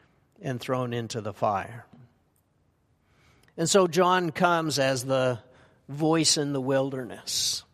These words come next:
That's his place. That's what he's doing.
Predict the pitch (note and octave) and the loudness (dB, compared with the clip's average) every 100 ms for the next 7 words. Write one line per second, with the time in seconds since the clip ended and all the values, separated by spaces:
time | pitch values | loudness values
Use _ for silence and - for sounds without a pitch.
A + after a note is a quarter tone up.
0 | _ _ _ _ _ _ _ _ _ - | _ _ _ _ _ _ _ _ _ 0
1 | C#3 C3 D3+ B2+ - - D#3 D#3 D3+ - | 0 0 -2 -4 -4 2 2 2 0 -4
2 | - _ _ _ _ - B2 C3 - A#2 | -6 _ _ _ _ -2 0 0 -2 -4
3 | B2 A#2 G#2+ D3 D3 C#3+ C#3+ | -2 -6 -4 -2 0 0 -4